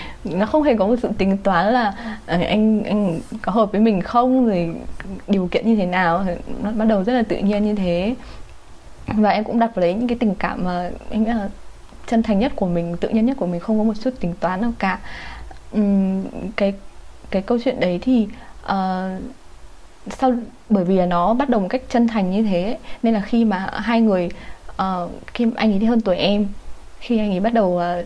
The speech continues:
đi ra khỏi trường đại học và bắt đầu đi làm, va chạm vào cuộc sống, em cũng bắt đầu có những cái, cái mối quan tâm khác ấy. Ờ, khi mà mình,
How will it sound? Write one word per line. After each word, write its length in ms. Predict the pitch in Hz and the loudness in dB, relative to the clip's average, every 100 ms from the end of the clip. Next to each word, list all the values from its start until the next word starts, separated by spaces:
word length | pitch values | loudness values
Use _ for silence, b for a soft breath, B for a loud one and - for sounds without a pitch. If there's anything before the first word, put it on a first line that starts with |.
| 196 | 0
đi 100 | 214 | 2
ra 140 | 214 | 2
khỏi 200 | 214 175 | 2 -2
trường 160 | 170 175 | 0 -2
đại 100 | 196 | 0
học 240 | 190 - - | 0 -2 -6
và 340 | 190 180 180 175 190 | -4 -4 -4 -2 -2
bắt 80 | |
đầu 120 | 220 190 | 0 2
đi 140 | 208 | 2
làm, 440 | 214 180 165 170 | 2 2 2 0
va 160 | 180 202 | -2 -2
chạm 180 | 202 196 | -2 -4
vào 80 | 190 | -2
cuộc 120 | 175 - | -6 -2
sống, 240 | 170 185 | -2 0
em 200 | 226 214 | 0 -2
cũng 400 | 214 - 247 262 | -2 -2 0 0
bắt 120 | 262 240 | 2 0
đầu 180 | 185 185 | -2 -2
có 180 | 160 190 | -2 -2
những 160 | 240 240 | -2 -2
cái, 200 | 190 214 B B B | -2 -4 B B B
cái 100 | 202 | 2
mối 140 | 190 | 2
quan 160 | 208 226 | 2 2
tâm 160 | 233 233 | 2 2
khác 200 | 294 311 | 0 -4
ấy. 100 | 349 B B | -6 B B
Ờ, 80 | - 220 | -6 2
khi 100 | 254 | 4
mà 80 | |
mình, 360 | 208 185 180 | 4 2 0